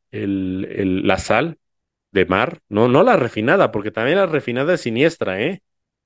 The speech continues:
Esa también tiene tecnología siniestra. La sal de mar, la natural, la que te salas y le dan a los animales en el ganado, esa, la, esa deberían comer, ¿eh? Dejen la sal refinada, es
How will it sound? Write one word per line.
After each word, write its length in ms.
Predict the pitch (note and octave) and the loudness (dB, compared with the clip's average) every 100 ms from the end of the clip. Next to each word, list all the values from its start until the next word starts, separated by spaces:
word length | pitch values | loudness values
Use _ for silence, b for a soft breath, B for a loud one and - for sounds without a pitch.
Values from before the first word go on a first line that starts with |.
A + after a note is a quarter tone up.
| _ | _
Esa 220 | F#2+ C#3 | -2 0
también 240 | C3+ A#2 C3 | 2 2 2
tiene 300 | B2+ C#3 C#3 | 4 4 4
tecnología 640 | G2+ F#2+ F#2+ F#2 F#2 A#2 | 0 0 0 0 2 0
siniestra. 560 | - G2 F2+ - F2 - _ _ _ - | 0 -2 -2 -6 -14 -16 _ _ _ -4
La 120 | F#2 | -2
sal 200 | A#2 C3+ | 2 2
de 100 | C#3+ | 2
mar, 240 | A#2 A2+ | 2 0
la 140 | G#2 F2+ | -2 -6
natural, 520 | F2 E2+ G2 G#2+ G2 | -8 -2 2 4 2
la 120 | E2+ | -2
que 220 | E2 F#2 - _ | -4 -8 -8 _
te 120 | G2+ | -2
salas 540 | F#2+ G2+ G#2+ A#2+ C#3 - | 0 2 4 4 2 0
y 120 | E2 | -4
le 140 | E2+ | -2
dan 240 | F2 G#2+ G#2 | 0 -2 -4
a 100 | F2 | -8
los 180 | E2+ F2+ | -8 -10
animales 600 | F2 F#2 G2 G2+ G2 - | -6 -2 0 0 -2 -6
en 200 | E2+ D#2+ | -20 -16
el 240 | E2 E2+ | -12 -10
ganado, 480 | E2+ F2 F#2 F#2 F2 | -6 -2 0 2 2
esa, 300 | G2+ - E2+ | 2 2 -2
la, 140 | E2 F2+ | -6 -4
esa 180 | A2 D3 | 2 4
deberían 260 | B2+ C3 | 4 2
comer, 340 | C3+ A#2 C#3 A2+ | 2 2 4 4
¿eh? 180 | A#2 C#3 | 2 2
Dejen 280 | A2+ B2 | 0 -2
la 80 | G#2 | -6
sal 300 | - A2 G#2+ _ _ _ _ - | -2 -2 -2 _ _ _ _ -6
refinada, 460 | F#2+ G2+ A#2 C#3 | -2 2 4 6
es 320 | B2 A2+ - | 6 4 -6